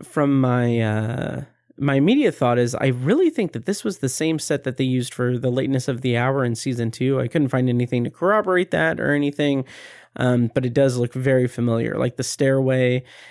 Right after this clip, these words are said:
and then the room that they go off of to the left of the stairwell looks exactly like the, you know, the, um, the room that, um, the parents were sitting in, in the lateness of the hour.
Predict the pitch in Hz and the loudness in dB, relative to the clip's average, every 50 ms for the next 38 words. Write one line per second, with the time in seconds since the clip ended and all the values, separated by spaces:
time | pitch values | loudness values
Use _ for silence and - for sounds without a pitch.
0 | - - - - 131 127 123 123 123 123 120 120 120 120 - - - - 131 143 | -20 -14 -6 -2 2 2 4 4 4 4 4 2 2 0 -2 -4 -8 -6 -2 -2
1 | 131 131 131 143 151 160 160 156 156 151 151 151 147 139 - - _ _ - 143 | -2 -2 0 2 2 4 4 4 4 2 2 0 0 -2 -4 -6 _ _ -14 -10
2 | 135 135 135 123 123 123 120 120 - - - - - 143 143 131 131 147 135 131 | -4 -2 -2 0 0 0 -2 -4 -6 -10 -14 -12 -4 -2 -2 0 2 2 2 4
3 | 127 127 127 131 - - 139 135 127 127 - - 143 131 123 113 117 120 120 127 | 2 2 0 -2 -2 0 0 0 0 -2 -6 -8 -4 -4 -2 -2 -2 -2 -2 -2
4 | 143 - - 156 151 156 - 160 - - - 160 160 160 156 156 160 156 160 156 | -2 -2 -4 -6 -4 -4 -8 -8 -6 -2 -2 0 0 0 0 0 0 0 -2 -2
5 | 151 131 135 131 139 123 - - 120 135 123 127 127 127 127 - 135 127 127 123 | -4 -4 -4 -4 -4 -4 -6 -8 -6 -4 -2 -2 -2 -2 -2 -2 -2 -2 -2 -2
6 | 123 123 - 135 131 127 123 120 120 120 120 - - _ _ _ _ _ _ - | -4 -4 -4 -2 0 0 0 0 0 -2 -4 -6 -8 _ _ _ _ _ _ -20
7 | - - - 143 135 127 117 120 120 117 127 127 127 123 123 123 123 123 117 113 | -16 -10 -8 -4 -2 -2 -2 -2 -2 -2 -2 -2 0 0 0 -2 -2 -4 -4 -6
8 | 110 104 101 - - _ _ _ _ _ _ _ _ _ _ _ _ _ _ - | -6 -6 -8 -10 -12 _ _ _ _ _ _ _ _ _ _ _ _ _ _ -18
9 | - - 143 143 143 143 147 143 139 139 135 127 123 123 - - _ - - - | -8 -2 0 2 4 4 4 4 4 4 4 2 2 0 -2 -4 _ -20 -20 -20
10 | - - - _ _ - - 143 131 131 131 127 123 120 120 117 110 - - - | -20 -20 -20 _ _ -8 -4 -2 0 2 2 2 2 0 0 -2 -2 -4 -4 -4
11 | 127 - - - 127 127 127 127 123 123 120 - - - - - - 135 139 131 | -4 -4 -2 -2 0 0 2 2 0 0 -2 -4 -8 -8 -10 -12 -10 -6 -4 -4
12 | 123 - - 135 127 127 127 123 123 123 123 120 120 123 127 123 120 120 117 117 | -4 0 -2 0 2 2 2 2 2 2 2 0 0 0 0 0 0 -2 -2 -4
13 | 117 - 127 117 120 123 117 123 127 113 - 123 110 127 135 123 123 147 170 147 | -6 -6 -4 -2 -2 -2 -2 -2 -4 -4 -4 -4 -4 -2 -2 -2 0 0 0 0
14 | 127 131 - 123 | 0 -2 -4 -6